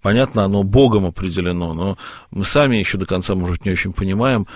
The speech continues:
э, кто мы в этом мире. И вот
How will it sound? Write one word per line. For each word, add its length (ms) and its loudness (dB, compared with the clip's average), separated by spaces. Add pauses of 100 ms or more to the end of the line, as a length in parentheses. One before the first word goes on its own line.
(300)
э, 200 -2
кто 240 2
мы 120 2
в 60 -2
этом 220 -6
мире. 480 -4
И 420 -2
вот 420 -4